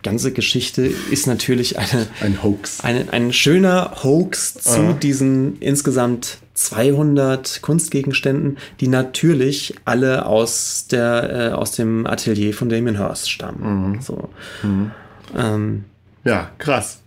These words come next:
Speaker 2: Und es sind krasse, große Dinger, ne?
Speaker 1: Es sind riesengroße Dinger.
Speaker 2: Und alles aus Bronze, oder?
Speaker 1: Es ist alles Bronze. Ich glaub, das
Speaker 2: Auch
Speaker 1: meiste.
Speaker 2: die Korallen, die da drauf sind, sind aus Bronze?
Speaker 1: Da bin ich mir doch nicht mehr ganz so
Speaker 2: Okay.
Speaker 1: sicher. Ich glaub, einige der, der Korallen, die da drauf sind, sind,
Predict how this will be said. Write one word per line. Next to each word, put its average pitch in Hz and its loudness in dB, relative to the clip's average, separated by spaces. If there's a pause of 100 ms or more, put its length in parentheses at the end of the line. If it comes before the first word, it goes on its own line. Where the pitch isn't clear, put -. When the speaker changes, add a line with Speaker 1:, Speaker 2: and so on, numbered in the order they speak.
(240)
Speaker 2:
Und 120 2
es 117 2
sind 127 2 (580)
krasse, 156 0 (120)
große 98 0
Dinger, 92 -2 (300)
ne? 104 -2
Speaker 1:
Es 123 2
sind 131 2
riesengroße 104 0
Dinger. - -10
Speaker 2:
Und 120 0
alles 147 2
aus - -2
Bronze, 113 0
oder? 180 0 (380)
Speaker 1:
Es - -6
ist 98 0
alles 127 0
Bronze. 143 0
Ich - -4
glaub, - -4
das - -4
Speaker 2:
Auch 101 0 (120)
Speaker 1:
meiste. 101 0
Speaker 2:
die 90 0
Korallen, 104 2
die 131 2
da 143 4
drauf 143 0
sind, 220 2
sind 190 0
aus 185 0
Bronze? 190 0
Speaker 1:
Da 135 4
bin 175 4
ich 190 2
mir 147 4
doch 156 0
nicht 196 2
mehr 131 2
ganz 143 2
so 147 2
Speaker 2:
Okay. 190 4
Speaker 1:
sicher. 127 4
Ich - 0
glaub, 147 2
einige 156 2
der, 135 2
der 127 0
Korallen, 123 2
die 156 4
da 143 2
drauf 139 0
sind, 139 -2
sind, 127 -2